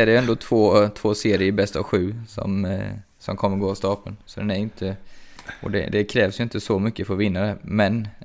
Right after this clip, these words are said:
jag förstår ju var du vill komma. Det ska, de, eller S H L-lagen kommer ju gå in som åttiofem femton favoriter varje gång,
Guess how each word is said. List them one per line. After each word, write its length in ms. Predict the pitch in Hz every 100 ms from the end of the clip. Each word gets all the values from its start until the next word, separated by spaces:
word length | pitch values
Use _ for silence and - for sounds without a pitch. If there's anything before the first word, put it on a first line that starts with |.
| -
jag 220 | - 104
förstår 340 | 101 - 98
ju 80 | 92
var 160 | 98 98
du 80 | 98
vill 140 | 101
komma. 340 | - 101 95 101 - - - _ _
Det 80 | -
ska, 160 | - - -
de, 500 | - 104 85 - - _ _ - - -
eller 340 | 101 101 82 107
S 200 | 107 120
H 60 |
L-lagen 340 | 110 98 98 98
kommer 220 | 107 107
ju 60 |
gå 80 | 104
in 160 | 107 98
som 320 | 92 95 98 - _ - - - - - - - - _
åttiofem 560 | - 95 104 101 104 101
femton 380 | 110 107 95 92
favoriter 440 | 87 87 92 104
varje 200 | 104 90
gång, 280 | 92 98